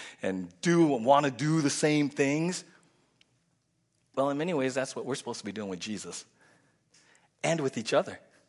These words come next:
Amen? That's the value of why we get together here, why you go to women's Bible studies,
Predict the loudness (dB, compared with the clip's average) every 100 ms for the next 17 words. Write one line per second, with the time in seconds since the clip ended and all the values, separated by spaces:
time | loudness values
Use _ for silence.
0 | -4 0 2 2 -2 -20 _ _ _ _
1 | _ _ _ _ 6 6 6 2 4 8
2 | 8 8 6 4 4 4 6 6 4 4
3 | 4 4 4 4 4 4 6 6 4 -4
4 | 4 6 6 4 4 4 0 6 8 10
5 | 8 4 6 6 4 0